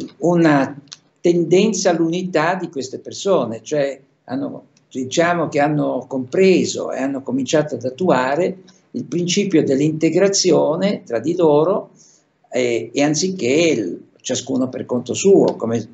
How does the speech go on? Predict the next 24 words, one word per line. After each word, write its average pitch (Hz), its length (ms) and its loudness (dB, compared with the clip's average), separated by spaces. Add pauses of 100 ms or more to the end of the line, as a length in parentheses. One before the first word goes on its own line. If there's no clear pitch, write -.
(140)
piuttosto 143 600 -2
gli 120 60 0
intellettuali 127 720 0
hanno 127 140 2
sempre 139 440 -2
tentato, 127 540 -2 (220)
ten-, 127 300 -2 (180)
te-, 180 420 4
tenta-, 139 480 0 (120)
tentato 190 440 2
a 127 60 2
fare, 104 440 -4
insomma. 80 360 -12 (520)
Un 139 160 -4
grosso 185 400 2
problema 160 600 -2
non 120 220 -4
è 196 80 2
solo 147 440 -2
che 131 140 -12
c'è 135 320 0
una 113 220 -6
disgregazione 143 840 -2
sociale 117 640 -4